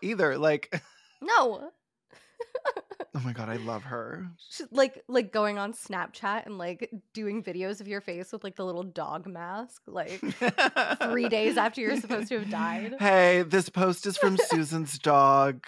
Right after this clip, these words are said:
Speaker 1: Just wanted to tell you that. We're, we're, we're all really going through it at home right
Speaker 2: We miss
Speaker 1: now."
Speaker 2: her.
Speaker 1: <laughs> I miss her. She was
Speaker 2: Woof,
Speaker 1: my
Speaker 2: woof.
Speaker 1: mom. <laughs> Okay.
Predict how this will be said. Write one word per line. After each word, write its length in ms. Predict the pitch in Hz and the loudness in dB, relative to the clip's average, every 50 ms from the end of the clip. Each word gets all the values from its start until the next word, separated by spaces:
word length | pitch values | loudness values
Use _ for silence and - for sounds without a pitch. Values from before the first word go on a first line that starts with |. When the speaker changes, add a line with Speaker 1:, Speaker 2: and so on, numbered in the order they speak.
| - 127 | -16 -14
Speaker 1:
Just 240 | - - 135 - - | -10 -10 -10 -6 -4
wanted 220 | 156 147 143 143 | -2 -2 -2 -2
to 100 | - - | -4 -2
tell 260 | - - - 151 156 151 | 0 2 2 4 2 2
you 60 | 143 | 2
that. 460 | 131 139 135 131 127 131 127 - - | 2 2 2 4 2 0 0 -4 -4
We're, 160 | 147 156 185 190 180 - 214 247 226 - - - | -4 -4 -4 -4 -8 -10 -10 -16 -16 -14 -14 -12
we're, 100 | 151 139 - 202 214 202 180 - | -14 -14 -12 -12 -12 -12 -10 -4
we're 180 | 151 147 151 156 | 2 4 6 8
all 320 | 156 151 151 156 160 156 | 8 8 8 8 6 6
really 280 | 139 151 156 151 160 151 | 4 4 4 2 2 0
going 380 | 131 143 139 135 139 139 135 | 2 2 4 4 4 2 0
through 260 | - - 151 139 139 | -2 -4 -4 0 0
it 80 | 143 139 | 2 2
at 160 | 139 135 135 | 2 2 0
home 400 | 135 127 123 127 139 135 131 131 | 0 -2 -2 -2 -2 -2 -2 -2
right 240 | 135 131 131 131 131 | 0 0 0 0 0
Speaker 2:
We 100 | 247 - | 0 0
miss 100 | - 131 | 0 2
Speaker 1:
now." 240 | 131 131 131 127 127 | 2 2 2 2 2
Speaker 2:
her. 360 | 127 - 208 - 226 - 392 508 | 2 2 2 2 0 0 0 -2
Speaker 1:
<laughs> 60 | - - - 170 - - - 233 214 - 403 - - 523 453 - 480 392 - - 480 359 - _ - 480 _ _ _ _ _ _ _ _ _ _ _ _ _ _ - 294 | -2 -2 -4 -4 -4 -6 -8 -8 -8 -6 -8 -8 -6 -6 -8 -8 -6 -10 -10 -8 -8 -10 -10 _ -12 -14 _ _ _ _ _ _ _ _ _ _ _ _ _ _ -12 -6
I 440 | 302 302 302 294 294 453 539 508 440 208 | -6 -4 -4 -2 -4 -4 -4 -4 -4 -2
miss 220 | 208 214 202 - | 0 0 0 2
her. 160 | 208 202 196 190 | 2 2 2 2
She 140 | - - 196 | 0 -2 -2
was 100 | 185 220 | 0 2
Speaker 2:
Woof, 80 | 233 196 | 2 2
Speaker 1:
my 80 | 190 | 4
Speaker 2:
woof. 100 | 185 - | 6 6
Speaker 1:
mom. 600 | 247 226 208 214 233 170 170 175 175 185 190 196 - | 6 6 6 6 4 4 2 2 0 -2 -4 -6 -8
<laughs> 1800 | - - - - 233 - - 247 - 202 - - 254 - - 403 415 - - 403 415 _ _ _ _ - 277 269 269 269 269 269 240 208 - 214 | -14 -16 -10 -10 -8 -8 -6 -4 -4 -2 -2 0 -2 0 0 0 -2 0 -2 -4 -4 _ _ _ _ -12 -8 -6 -4 -4 -4 -4 -4 -2 0 2
Okay. 260 | 175 220 202 160 | 4 6 4 4